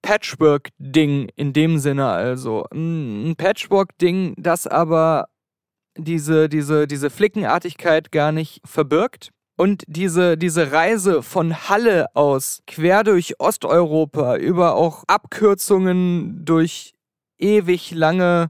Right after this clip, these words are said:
eigentlich total unwirtliche, äh, Waldstrecken, die völlig ungeeignet sind zum Fahren, Flussüberquerungen, äh, dann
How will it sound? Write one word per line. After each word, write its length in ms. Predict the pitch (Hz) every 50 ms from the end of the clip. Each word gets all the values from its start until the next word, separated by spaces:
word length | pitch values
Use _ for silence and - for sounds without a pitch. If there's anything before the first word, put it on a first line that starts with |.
| _ _
eigentlich 360 | - 165 190 190 180 175 - -
total 300 | - 175 - 190 202 190
unwirtliche, 1600 | - - 214 226 214 170 170 175 185 185 - - 170 180 160 - 190 175 175 170 170 165 151 - - - 151 156 147 151 147 151
äh, 80 | - - _ _
Waldstrecken, 1600 | - - 143 139 147 143 147 196 208 - - - - - - - - - - 160 - - 165 165 165 160 160 156 160 151 - -
die 100 | 147 151
völlig 260 | 147 - 214 160 185 156
ungeeignet 440 | 165 196 180 175 170 165 160 165
sind 160 | - 165 165 -
zum 140 | 170 160
Fahren, 540 | 147 - - - 190 185 185 180 156 143 151
Flussüberquerungen, 1300 | - - - 262 247 - - - 196 180 175 160 - - - 165 160 160 160 160 156 151 151 147 143 143 135
äh, 220 | 95 113 151 151
dann 380 | 151 151 151 156 151 - - -